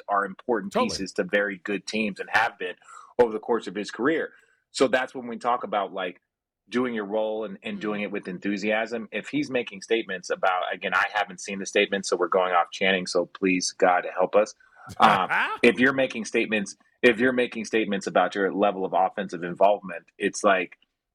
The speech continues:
Speaker 1: look, DeAndre Jordan's making, uh, like, De-, DeAndre Jordan's involvement in their offense needs to be a priority. Mitchell, he needs to keep doing what he's doing at an extremely high level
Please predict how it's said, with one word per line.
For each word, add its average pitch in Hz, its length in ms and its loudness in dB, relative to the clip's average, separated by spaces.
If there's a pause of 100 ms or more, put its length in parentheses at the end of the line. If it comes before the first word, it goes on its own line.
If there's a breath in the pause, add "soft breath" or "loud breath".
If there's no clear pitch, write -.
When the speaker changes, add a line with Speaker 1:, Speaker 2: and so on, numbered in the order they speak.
Speaker 1:
look, 113 220 6
DeAndre 110 460 2
Jordan's 104 400 0
making, 90 540 -6 (100)
uh, 107 120 6
like, 101 220 2
De-, 117 160 0
DeAndre 117 460 2
Jordan's 107 380 2
involvement 95 600 -2
in 98 100 -4
their 92 160 4
offense 87 480 -2
needs 98 280 -4
to 87 60 -8
be 90 160 0
a 85 60 0
priority. 85 640 2
Mitchell, 110 520 2 (280 soft breath)
he 117 180 4
needs 113 240 0
to 98 100 -6
keep 110 340 -2
doing 104 360 2
what 98 180 2
he's 95 260 -6
doing 95 260 2
at 82 120 2
an 85 140 -8
extremely 98 760 0
high 95 300 4
level 90 500 2